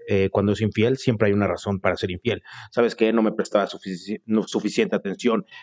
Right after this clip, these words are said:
no me, no sentía suficiente cariño o me tenías muy descuidado. Siempre va a encontrar una justificación para no tomar responsabilidad sobre sus acciones.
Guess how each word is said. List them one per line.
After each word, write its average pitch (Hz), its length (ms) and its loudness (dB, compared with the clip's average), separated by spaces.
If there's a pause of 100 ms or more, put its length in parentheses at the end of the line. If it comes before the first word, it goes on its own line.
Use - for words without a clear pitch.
(120)
no 117 160 4
me, 104 180 2
no 110 200 2
sentía 107 280 0
suficiente 101 560 -4
cariño 92 460 0 (260)
o 110 220 4
me 107 140 2
tenías 107 260 2
muy 107 160 2
descuidado. 98 580 0
Siempre 117 280 2
va 117 60 4
a 113 40 0
encontrar 107 320 2
una 107 180 2
justificación 104 1000 -4 (400)
para 98 400 2
no 113 320 2
tomar 104 240 2
responsabilidad 95 640 -2
sobre 98 260 -2
sus 90 180 -8
acciones. - 600 -6